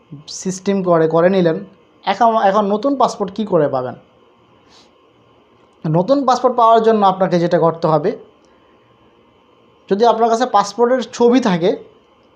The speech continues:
তাহলে সেই ছবি দি-, ছবি আর প্লাস একটা এম্বাসির, এখানে অনেক মক্তব আছে, ওখান থেকে একটা পত্রিকায় বিজ্ঞাপন, তারপরে হলো নতুন একটা রিইস্যু পাসপোর্টের জন্য জমা দিতে হবে। এই হলো একটা সিস্টেম।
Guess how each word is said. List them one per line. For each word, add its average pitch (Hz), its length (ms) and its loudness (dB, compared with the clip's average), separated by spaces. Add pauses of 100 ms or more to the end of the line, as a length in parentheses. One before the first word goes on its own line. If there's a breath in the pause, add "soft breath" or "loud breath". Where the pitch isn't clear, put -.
(140)
তাহলে 196 280 2
সেই 214 260 0
ছবি 202 300 2
দি-, 226 200 -8
ছবি 202 320 -2 (600 soft breath)
আর 180 220 2 (140)
প্লাস 196 320 2 (640 soft breath)
একটা 165 320 0 (600)
এম্বাসির, 175 380 0 (240)
এখানে 185 180 -2
অনেক 190 180 -2
মক্তব 190 340 -2
আছে, 180 220 0 (120)
ওখান 170 260 -2
থেকে 170 180 -4
একটা 180 180 0
পত্রিকায় 185 520 -2
বিজ্ঞাপন, 185 420 0 (640 soft breath)
তারপরে 175 360 2
হলো 175 240 2 (720 soft breath)
নতুন 170 280 -2
একটা 202 200 0
রিইস্যু 196 360 -2
পাসপোর্টের 170 440 -2
জন্য 165 180 -2
জমা 151 240 0
দিতে 127 180 -8
হবে। 120 140 -12 (1040)
এই 208 120 2
হলো 233 220 4
একটা 185 300 0
সিস্টেম। 143 320 -10